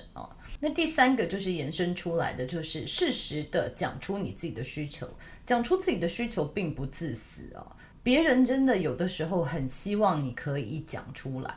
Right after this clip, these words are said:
在关系里面，有的时候你就说：“我做了这么多，你累的时候我帮你做饭。”那我也希望我累的时候你帮我做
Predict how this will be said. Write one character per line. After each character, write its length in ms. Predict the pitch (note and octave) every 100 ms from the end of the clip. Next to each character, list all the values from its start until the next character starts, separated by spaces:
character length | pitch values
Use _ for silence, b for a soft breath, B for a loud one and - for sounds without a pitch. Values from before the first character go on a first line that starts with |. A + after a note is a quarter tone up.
| -
在 140 | F4
关 260 | F4 C#4+ D4
系 280 | C4+ B3+
里 200 | B3 F3 -
面， 260 | E3 -
有 140 | C#3+ D#3+
的 100 | G#3
时 160 | -
候 240 | E3+ G#3 D#3+
你 140 | C#3
就 120 | E3+ F3+
说： 180 | F3+
“我 100 | E3+
做 220 | C#3 B3+ A3
了 100 | F3
这 140 | -
么 100 | F#3
多， 280 | E3 F3 E3+
你 160 | C3+ C#3+
累 180 | F#3+
的 120 | F3 C#3+
时 140 | -
候 140 | C3 D#3
我 60 |
帮 220 | C3+ D#3
你 100 | D3 -
做 200 | D3+ -
饭。” 240 | - - A2
那 80 | E3+
我 200 | C#3 E3+
也 120 | C3
希 220 | B2 D#3+
望 180 | E3 C#3+
我 80 | A2
累 180 | D#3+ D3
的 120 | B2+
时 120 | -
候 140 | B2+
你 120 | C3+ -
帮 220 | C3+ C#3
我 120 | -
做 260 | - -